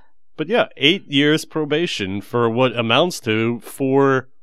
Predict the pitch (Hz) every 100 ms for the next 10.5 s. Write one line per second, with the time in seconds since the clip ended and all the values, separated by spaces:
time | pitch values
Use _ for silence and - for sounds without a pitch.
0 | - - - - 139 135 120 143 135 131
1 | 123 143 120 139 170 180 - 107 104 101
2 | - 107 104 110 - 110 98 - 107 113
3 | 135 135 127 101 98 95 101 101 117 -
4 | 151 160 - - - - - - 147 135
5 | 139 147 - 139 131 135 139 156 165 165
6 | - - - - - - - - - -
7 | - - - - - - - - - -
8 | - 175 170 - 156 180 170 143 180 175
9 | 175 165 151 165 165 170 170 147 - 165
10 | 202 208 117 95 85